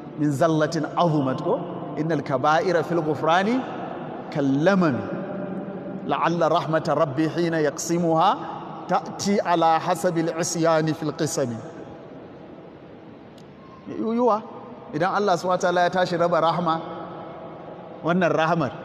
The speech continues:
sai ya ce, "To, kowa a bashi gwargwadon bukatansa." Ko? Sai ya ce, "Kowa a bashi gwargwadon bukatansa." Mai babban laifi,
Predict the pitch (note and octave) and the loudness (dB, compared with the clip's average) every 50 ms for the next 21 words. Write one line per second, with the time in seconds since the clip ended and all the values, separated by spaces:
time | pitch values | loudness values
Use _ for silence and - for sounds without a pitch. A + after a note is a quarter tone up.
0 | - - - - - - - F3+ F3 E3+ F#3 E3 - D#3+ D3 C3 - G3+ G3+ G3+ | -12 -12 -12 -12 -8 0 2 2 2 4 2 0 0 0 -2 2 4 6 8 8
1 | G#3 A3 F#3+ F3 F3+ F3+ E3+ F3 D3+ D3 C#3 D#3+ D#3+ F3 F3 E3 D3 C#3 E3 C#3+ | 8 6 6 6 4 4 4 2 2 2 4 4 4 4 4 2 0 2 0 0
2 | C3+ C#3 B2+ A2 G2+ - - - - - - - - - - - - - - - | 0 0 -2 -4 -4 -6 -8 -10 -10 -12 -12 -12 -12 -12 -12 -12 -12 -12 -14 -14
3 | - - - - - - - - - - - - - - - - - - - - | -14 -14 -14 -14 -14 -14 -14 -14 -14 -12 -10 -10 -10 -10 -14 -16 -16 -16 -16 -16
4 | - - - F#3+ A3 D4+ G4+ - - - - - - - - - - G#3+ A3 G3+ | -12 -4 4 6 6 6 4 2 -6 -10 -10 -10 -10 -12 -10 -2 2 4 4 4
5 | G#3+ G3+ E3 G#3 A3 A3+ A#3+ B3 G3+ F#3+ G3 G3 F#3 G3+ E3+ D#3 D#3 E3+ E3 F3+ | 4 2 4 6 6 8 8 8 8 6 4 4 2 2 2 4 4 4 4 4
6 | F#3 E3+ E3+ - E3+ D#3 D3 D#3+ C#3 A#2+ - - B2 - - - - - - - | 2 2 0 2 2 2 2 2 0 -2 -2 -6 -8 -8 -8 -12 -12 -12 -12 -10
7 | - D3+ D#3+ F3 F3 F#3 F3+ D3 G#3 B3 C4 C4 C4+ C4+ B3 F#3+ C3+ E3+ D#3+ | -4 0 2 4 4 4 4 6 8 8 8 10 8 8 8 6 4 2 0